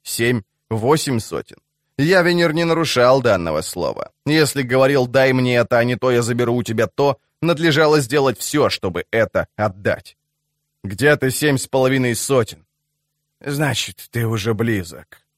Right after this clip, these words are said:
Как думаешь, что они теперь сделают?» «Пойдут дальше вперёд. С той поры, как они выступили от Олика, от им не попадался ни единый источник, река или колодец. Они должны добраться до воды».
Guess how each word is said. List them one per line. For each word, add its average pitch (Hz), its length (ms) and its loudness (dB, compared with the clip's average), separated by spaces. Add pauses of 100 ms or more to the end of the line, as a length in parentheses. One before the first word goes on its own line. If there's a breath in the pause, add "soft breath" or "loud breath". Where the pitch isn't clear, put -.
Как 151 260 2
думаешь, 135 720 -2
что 151 360 4
они 147 160 2
теперь 135 420 -2
сделают?» - 640 -14 (640)
«Пойдут 131 500 2
дальше 143 380 2
вперёд. 139 440 0 (400)
С - 160 -10
той 151 200 4
поры, 151 300 2
как 131 220 -2
они 127 200 2
выступили 123 520 -2
от 120 200 2
Олика, 131 420 2
от 113 120 -4
им 131 160 0
не 131 80 0
попадался 131 580 2
ни 139 200 0
единый 131 340 -2
источник, 127 640 0
река 131 300 -2
или 120 180 0
колодец. 120 600 0 (240)
Они 147 240 2
должны 151 420 2
добраться 147 520 2
до 147 120 0
воды». 139 440 0